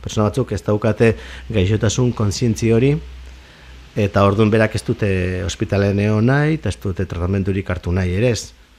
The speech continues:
Orduan, erabaten behartu egin behar ditugu. Bai juezan baimena eskatuz, zatik bestela, ba,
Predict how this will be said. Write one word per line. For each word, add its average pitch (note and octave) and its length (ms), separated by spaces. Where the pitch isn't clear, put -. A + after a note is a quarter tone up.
Orduan, G#2+ 240
erabaten G#2+ 500
behartu A2 380
egin G2 200
behar F#2 140
ditugu. F#2+ 380
Bai F2 220
juezan G#2 540
baimena F2+ 380
eskatuz, D3 520
zatik F2+ 220
bestela, F2+ 400
ba, E2+ 320